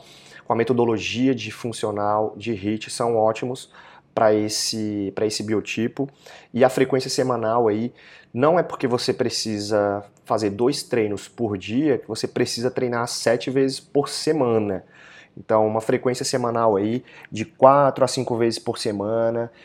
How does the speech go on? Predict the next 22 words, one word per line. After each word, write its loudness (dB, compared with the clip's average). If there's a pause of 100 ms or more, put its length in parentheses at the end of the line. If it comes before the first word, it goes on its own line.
(140)
sendo 0
de -2
du-, 2
duas 2
a 2
três -2
dias -4 (280)
você -2
fazendo 2
aí 0
dois -2
treinos -4
por -10
dia, -6 (960)
tá 8
ótimo, 6 (340)
né? 0
A 4
duração 2
total 2
de -6
treino -4